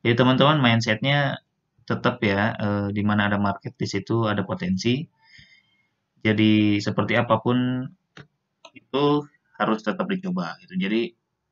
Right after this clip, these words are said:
kan kita nggak tahu nih gimana, eh, potensi TikTok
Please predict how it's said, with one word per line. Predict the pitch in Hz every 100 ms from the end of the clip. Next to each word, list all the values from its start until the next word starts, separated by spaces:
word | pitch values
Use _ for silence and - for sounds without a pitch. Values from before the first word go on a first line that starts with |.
| _ -
kan | -
kita | 123 117 120
nggak | 98 95
tahu | 104 98
nih | 92 95 -
gimana, | 92 92 107 113 117 117
eh, | 101 196 196 98 95 95 - _ _ _ -
potensi | 98 98 95 - 117 113
TikTok | 110 95 - 190 - _